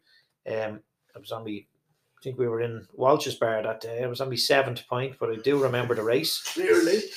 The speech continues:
Speaker 1: Clearly.
Speaker 2: <laughs>
Speaker 1: He led all the way over two miles, and, uh, I, I did tip him on the day to a few lads. And then I couldn't believe it then. They put him over two miles five next time out, and I said,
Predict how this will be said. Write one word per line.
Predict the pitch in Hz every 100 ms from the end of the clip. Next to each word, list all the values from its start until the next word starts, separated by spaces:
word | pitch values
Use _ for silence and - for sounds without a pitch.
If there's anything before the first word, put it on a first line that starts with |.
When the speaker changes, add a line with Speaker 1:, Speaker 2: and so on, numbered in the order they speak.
| -
Speaker 1:
Clearly. | - 151 143 139 208 -
Speaker 2:
<laughs> | 226 -
Speaker 1:
He | 135
led | 160 151
all | 151 139
the | 135
way | 135 131
over | 120
two | 117 151 147
miles, | 123 127 160 - - _ _ 123
and, | 120 117
uh, | 117 117 117 - _ _ _ -
I, | 123 120
I |
did | 113 151
tip | 147 143 135
him | 127
on | 117
the | 113
day | 117
to | 117
a | 107
few | 123 110
lads. | 107 117 - - _ _ _ _ _ _
And | 110
then | 123
I | 131
couldn't | 160 143
believe | 143 151
it | 123
then. | 131 117
They |
put | 127 131
him |
over | 123 113
two | - 151
miles | 131 123 -
five | 135 147 127
next | 123 -
time | - 117
out, | 120 -
and |
I | 98
said, | - 120